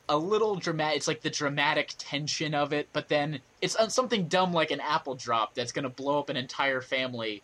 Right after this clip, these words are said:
really for the entire series. That, that one apple drop kinda blows up that, not a spoiler to say, it blows up that family for the entire series. The one thing you guys didn't totally get, I don't think, was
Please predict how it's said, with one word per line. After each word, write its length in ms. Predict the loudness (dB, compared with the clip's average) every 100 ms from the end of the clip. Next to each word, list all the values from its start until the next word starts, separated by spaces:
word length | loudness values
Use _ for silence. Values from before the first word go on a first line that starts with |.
| _
really 260 | 0 4 4
for 160 | 4 2
the 160 | 2
entire 380 | 0 0 -2 0
series. 560 | -2 -2 -6 -10 -10 -10 -12 _ -4
That, 120 | 4
that 160 | 4
one 200 | 4 4
apple 260 | 4 4 2
drop 280 | 0 -2 0
kinda 200 | -2 0
blows 340 | 4 6 6
up 140 | 2 2
that, 200 | 0 2
not 200 | 2 2
a 60 |
spoiler 420 | 0 2 2 2
to 80 | -2
say, 200 | -2 -2
it 120 | -2
blows 260 | 0 0 0
up 140 | -2
that 200 | -2 -2
family 340 | 0 -2 -2 -8
for 120 | -8
the 140 | -8
entire 400 | -8 -4 -2 -2
series. 520 | -6 -8 -8 -10 -14 -18 -20 -20 -20 -20 -20 _ -14
The 100 | 0
one 260 | 4 4 4
thing 140 | 2
you 80 | 2
guys 240 | 4 4 4
didn't 300 | 0 0 -6
totally 460 | -2 0 0 0
get, 200 | 2 2
I 80 | 2
don't 220 | 2 0
think, 220 | -2 0
was 260 | 0 0 -2